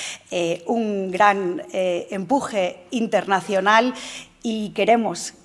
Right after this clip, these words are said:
que siga siendo así. Pero, como decía Yolanda, para que siga, eh, siendo así es importante, sigue siendo importante que vayamos a las salas de cine, que estemos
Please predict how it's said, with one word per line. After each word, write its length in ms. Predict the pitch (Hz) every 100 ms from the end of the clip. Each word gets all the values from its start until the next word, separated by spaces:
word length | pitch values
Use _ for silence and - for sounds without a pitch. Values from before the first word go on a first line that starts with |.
| -
que 120 | 190
siga 280 | - 214 180
siendo 300 | - 180 170
así. 380 | 160 302 320 - -
Pero, 420 | 220 208 202 190
como 440 | 190 196 190 190 -
decía 340 | 185 175 247 277
Yolanda, 500 | 262 277 269 277 269
para 280 | 196 190
que 500 | 185 180 175 175 - -
siga, 460 | - 285 226 - - - - - _
eh, 320 | 190 170 185 180
siendo 360 | - 220 233
así 560 | 214 - 240 254 - -
es 400 | 202 208 - - _ _ 208
importante, 760 | 185 175 - 208 220 226 233
sigue 260 | 226 170 185
siendo 560 | - 190 196 202 196 202
importante 760 | 170 170 170 226 240 208 226 - - - - - _
que 500 | 185 170 170 - -
vayamos 720 | 160 156 170 226 185 - - - _ -
a 120 | 180
las 160 | 165
salas 280 | 160 160 160
de 120 | 170
cine, 340 | 165 202 170 165
que 260 | 175 170 -
estemos 680 | 180 - 233 202 170 -